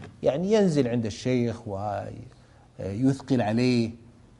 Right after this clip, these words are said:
بحجة أن الشيخ يعني راغب في طلب العلم عنده، فهو يعني يجعل أمره عند الشيخ. لا يا أخي، إن استطعت أن تكفي الشيخ المؤونة كلها وتقبس منه العلم فافعل.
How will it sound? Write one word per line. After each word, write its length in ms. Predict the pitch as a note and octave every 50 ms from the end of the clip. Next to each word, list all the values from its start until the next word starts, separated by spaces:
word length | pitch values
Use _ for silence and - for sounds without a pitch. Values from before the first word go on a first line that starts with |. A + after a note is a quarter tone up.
| - - _ _ - _ _ - - - - - - _ - -
بحجة 480 | D#3 - F#3+ F#3 E3+ F3+ D#3+ D#3+ -
أن 120 | F3+ F#3 D#3+
الشيخ 420 | C3 - - E3+ F3+ E3 - -
يعني 180 | D#3 E3 F3 F3
راغب 380 | F3+ F3+ E3 C#3 C3 C#3 C3+
في 240 | - - C#3+ C#3+ C#3
طلب 300 | C#3 - D#3+ D3+ C#3 C3
العلم 320 | A#2+ A2+ A#2+ B2+ B2 A#2+
عنده، 340 | A#2 B2+ B2+ A#2+ A2+ G#2 G2 A#2 B2+ - - - - - - - - - - - - - -
فهو 640 | - - C3 B2+ C#3+ E3 E3 D#3+ E3 D#3+ - - - D3+ D3
يعني 340 | D3 C#3 B2+ C3 C#3 C#3 C#3+
يجعل 300 | D#3+ D#3+ D3+ C#3 B2 C3
أمره 400 | - D3 D#3+ D#3 C#3 C3+ A#2+ B2
عند 140 | A#2 A#2 A2
الشيخ. 320 | G2+ F#2+ - G2 F2+ -
لا 160 | C#3 E3+ F3 C#3+
يا 120 | G#2 -
أخي، 180 | - - - - - - - - - - - - - _ _ - - -
إن 40 | G#2
استطعت 520 | G#2 - - - C#3+ - F3 E3+ D3+ - D3+
أن 180 | C3 A#2+ G#2 -
تكفي 360 | D#3+ D#3 - - - B2 G#2
الشيخ 420 | G2 - - - D#3 C3+ A2+ -
المؤونة 560 | A#2+ A#2 A#2 G2 B2 E3 F3 D#3 C3 - C#3+ - -
كلها 380 | E3+ E3+ F3 F3 E3 F3 F#3+ F#3+
وتقبس 680 | E3+ C#3+ - F#3+ G3+ G3 - E3+ D#3 C3 - - E3
منه 140 | D#3 C#3 C#3+
العلم 300 | C#3 D3+ F#3 G#3+ A#3 A#3 - - - - - - -
فافعل. 340 | - E3 - - A#2+ G#2 -